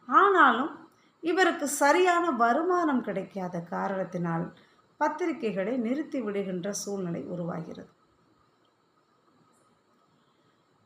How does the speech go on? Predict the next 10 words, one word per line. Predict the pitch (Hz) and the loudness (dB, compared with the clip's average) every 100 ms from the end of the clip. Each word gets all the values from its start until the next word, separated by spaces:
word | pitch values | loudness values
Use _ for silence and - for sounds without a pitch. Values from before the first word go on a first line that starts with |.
| _ | _
நம்முடைய | 294 370 370 349 | 0 4 4 2
சுப்பிரமணியம் | - 285 403 403 349 277 240 214 | 0 -2 -2 0 0 0 -2 -6
சிவா | - 240 220 226 214 | -6 -4 0 0 0
அவர்களுக்கு | 202 214 214 208 208 214 196 | -2 -2 -2 -2 -4 -6 -8
எப்படி, | 214 233 214 - | -8 -8 -8 -4
திலகரின் | 349 440 415 370 269 226 | 0 2 2 2 2 0
மீது | 214 208 262 220 175 180 | -2 -4 -4 -2 -2 -4
மிகவும் | 240 269 285 285 294 | -6 -4 -4 -4 -6
பற்று | 214 175 - 220 | -4 -6 -8 -6
உண்டு. | 190 170 | -4 -6